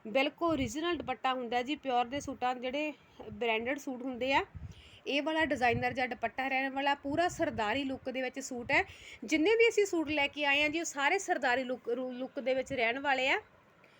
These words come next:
ਸਾਰੇ ਸਰਦਾਰੀ ਲੁੱਕ ਵਿੱਚ ਰਹਿਣ ਵਾਲੇ ਆ। ਕਲਰ ਬੜੇ ਪਿਆਰੇ ਪਿਆਰੇ ਕਲਰ ਹੈ, ਡਿਜ਼ਾਈਨਰ ਜਿਹੇ ਸੂਟ ਰਹਿਣ ਵਾਲੇ ਆ। ਠੀਕ ਹੈ ਜੀ, ਬ੍ਰਾਂਡਡ ਸੂਟ ਹੈ। ਪ੍ਰਾਈਸ ਦੇ ਰਹੇ ਹਾਂ ਤੁਹਾਨੂੰ ਸਾਢੇ ਪੰਦਰਾਂ ਸੌ ਦੇ ਵਿੱਚ, ਉਹ ਵੀ ਰੱਖੜੀ ਆਫਰ ਦੇ ਵਿੱਚ। ਇਸ ਤੋਂ ਬਾਅਦ ਇਹਦੀ ਪ੍ਰਾਈਸ ਹੋਣੀ ਹੈ ਅੱਪ।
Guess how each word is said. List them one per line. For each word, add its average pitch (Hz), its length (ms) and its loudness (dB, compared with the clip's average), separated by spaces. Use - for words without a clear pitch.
ਸਾਰੇ 294 320 2
ਸਰਦਾਰੀ 277 440 0
ਲੁੱਕ 262 240 -8
ਵਿੱਚ 262 140 -6
ਰਹਿਣ 247 260 0
ਵਾਲੇ 277 200 0
ਆ। 294 40 4
ਕਲਰ 247 260 0
ਬੜੇ 269 220 -4
ਪਿਆਰੇ 277 380 0
ਪਿਆਰੇ 311 320 -2
ਕਲਰ 240 320 -2
ਹੈ, 285 180 4
ਡਿਜ਼ਾਈਨਰ 262 460 2
ਜਿਹੇ 330 160 0
ਸੂਟ 269 240 -6
ਰਹਿਣ 226 260 0
ਵਾਲੇ 269 280 0
ਆ। 277 60 2
ਠੀਕ 285 240 -6
ਹੈ 302 60 0
ਜੀ, 302 160 -2
ਬ੍ਰਾਂਡਡ 233 460 0
ਸੂਟ 233 360 -6
ਹੈ। 330 120 4
ਪ੍ਰਾਈਸ 320 340 2
ਦੇ 302 180 2
ਰਹੇ 294 100 2
ਹਾਂ 302 60 2
ਤੁਹਾਨੂੰ 311 240 -2
ਸਾਢੇ 359 380 -2
ਪੰਦਰਾਂ 220 320 -4
ਸੌ 240 180 -6
ਦੇ 254 140 -6
ਵਿੱਚ, 302 220 -4
ਉਹ 240 220 0
ਵੀ 294 140 -2
ਰੱਖੜੀ 285 380 -2
ਆਫਰ 302 320 -2
ਦੇ 311 140 -2
ਵਿੱਚ। 349 260 -2
ਇਸ 302 100 -8
ਤੋਂ 320 140 -4
ਬਾਅਦ 294 180 -4
ਇਹਦੀ 285 180 -4
ਪ੍ਰਾਈਸ 233 380 -2
ਹੋਣੀ 240 280 -4
ਹੈ 285 60 -2
ਅੱਪ। - 200 -12